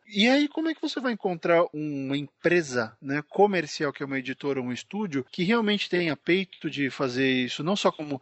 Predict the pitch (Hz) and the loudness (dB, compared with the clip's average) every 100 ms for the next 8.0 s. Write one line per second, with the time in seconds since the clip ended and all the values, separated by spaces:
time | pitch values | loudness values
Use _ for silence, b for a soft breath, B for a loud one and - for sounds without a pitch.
0 | - 160 - 147 135 127 117 127 120 - | -8 -12 -4 -2 0 0 -2 -4 -4 -6
1 | - - 151 131 151 - 160 151 160 - | -14 -8 -2 0 0 0 2 2 2 0
2 | 160 147 151 - 131 127 - 175 170 185 | -6 -4 -4 2 2 2 -2 2 6 6
3 | - 180 156 151 196 - 156 175 185 135 | 4 0 0 -2 -6 -6 -2 0 0 -2
4 | 151 139 190 156 - 160 165 165 175 131 | -4 -2 -2 -4 -2 0 2 2 0 0
5 | 117 143 147 - 147 143 127 139 135 135 | -4 -2 -2 2 4 4 2 -2 -2 -4
6 | 139 139 127 139 135 127 - 127 120 131 | -8 -8 -4 -2 -2 -4 -6 -4 -4 -4
7 | 139 - - 131 160 135 160 175 185 139 | -8 -12 -8 -2 -2 0 4 6 4 0